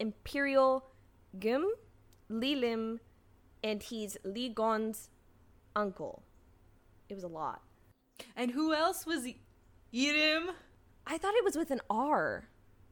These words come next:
Speaker 2: Uh, well, there, I think it's interchangeable in this case 'cause it's the same alphabet letter.
Speaker 1: See, I wouldn't know that 'cause I can't read Korean, but you can, so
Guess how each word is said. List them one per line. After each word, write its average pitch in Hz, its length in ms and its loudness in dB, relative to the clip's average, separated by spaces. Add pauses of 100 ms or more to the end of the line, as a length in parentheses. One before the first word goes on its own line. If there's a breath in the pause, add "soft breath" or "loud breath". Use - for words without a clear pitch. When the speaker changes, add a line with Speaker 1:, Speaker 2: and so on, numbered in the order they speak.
(600 soft breath)
Speaker 2:
Uh, 220 400 6
well, 247 160 2
there, 240 220 2
I 262 60 2
think 453 260 -6
it's 233 300 -4
interchangeable 214 720 -2
in 165 40 -8
this 175 180 -10
case 170 280 -4
'cause 180 160 -8
it's 175 100 -14
the 185 80 -12
same 180 560 -6 (100)
alphabet 175 560 -4
letter. 151 440 -6 (760 soft breath)
Speaker 1:
See, 294 380 -2 (100)
I 208 60 -6
wouldn't 233 320 0
know 254 140 0
that 202 240 -4
'cause 180 120 -10
I 196 40 -6
can't 214 260 -4
read 214 160 -4
Korean, 208 540 -4
but 180 260 0
you 233 200 -2
can, 196 460 -4
so - 160 -2